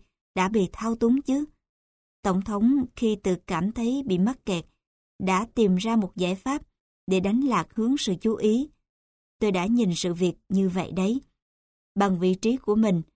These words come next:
và cái giá năm mươi ngàn đô la, ông ta đã có thể chuyển một thất bại thành chiến thắng. Cùng dịp lại khoác luôn chiếc áo bảo vệ trẻ em.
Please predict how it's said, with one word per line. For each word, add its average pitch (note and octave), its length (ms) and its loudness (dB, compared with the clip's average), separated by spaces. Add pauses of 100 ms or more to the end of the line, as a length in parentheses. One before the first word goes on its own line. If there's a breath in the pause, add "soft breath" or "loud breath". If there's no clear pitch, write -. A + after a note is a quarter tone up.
(280)
và G3 80 -2
cái B3 220 -6
giá A#3+ 380 -4
năm A#3 280 4
mươi A#3+ 100 4
ngàn G3 260 2
đô F#3+ 140 2
la, G3+ 300 -2 (560)
ông G3 200 0
ta F#3+ 240 -2
đã E3+ 140 -2
có C4 160 -8
thể G3+ 240 -2
chuyển A3 540 0
một F#3+ 220 -2
thất D4 220 -10
bại D#3+ 300 -2
thành F3 160 -4
chiến G#3+ 220 -2
thắng. A3+ 260 0 (680)
Cùng G3 280 4
dịp F#3 160 4 (320)
lại F#3+ 180 -2 (180)
khoác D4+ 240 -6
luôn A#3 260 2
chiếc B3+ 220 -8
áo B3 240 -6
bảo F3 220 -2
vệ F#3 300 -4
trẻ - 160 -4
em. G3+ 280 -2